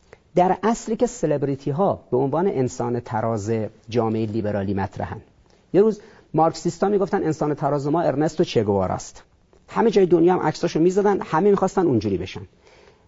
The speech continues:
لیبرالیسم مثل مارکسیسم انسان قهرمان نمیده، سلبریتی میده. در فوتبال، در ورزش، در سینما، در هنر، در سیاست، سلبریتی بودن می‌شه انسان تراز لیبرالیسم.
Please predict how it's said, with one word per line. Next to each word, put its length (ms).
لیبرالیسم 680
مثل 240
مارکسیسم 600
انسان 320
قهرمان 500
نمیده، 320
سلبریتی 640
میده. 220
در 180
فوتبال، 540
در 180
ورزش، 440
در 180
سینما، 520
در 180
هنر، 340
در 180
سیاست، 560
سلبریتی 640
بودن 260
می‌شه 200
انسان 320
تراز 300
لیبرالیسم. 560